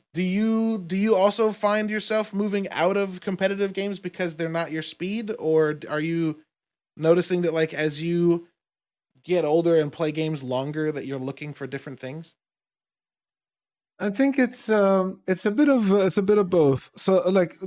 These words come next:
Speaker 2: initially it started off as, like, if I wanna play a game competitively, then I can't really play anything else.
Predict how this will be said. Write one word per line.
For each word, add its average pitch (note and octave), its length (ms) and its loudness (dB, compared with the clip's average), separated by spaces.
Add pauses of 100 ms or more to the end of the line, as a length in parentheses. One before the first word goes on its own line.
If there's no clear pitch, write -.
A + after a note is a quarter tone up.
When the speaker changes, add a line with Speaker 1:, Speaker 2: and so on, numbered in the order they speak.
(260)
Speaker 2:
initially B3 500 6
it F#3+ 80 6
started F#3 380 4
off D#3 160 4
as, D#3 120 2
like, D#3+ 160 2
if F#3+ 140 4
I G#3+ 80 4
wanna A#3 280 4
play F#3 720 6
a E3+ 140 4
game F3+ 300 4
competitively, G#3 800 4
then G3 160 4
I F#3 100 4
can't F#3 300 -2 (100)
really F3 320 2
play E3 260 2
anything C3 340 2
else. C3+ 360 -2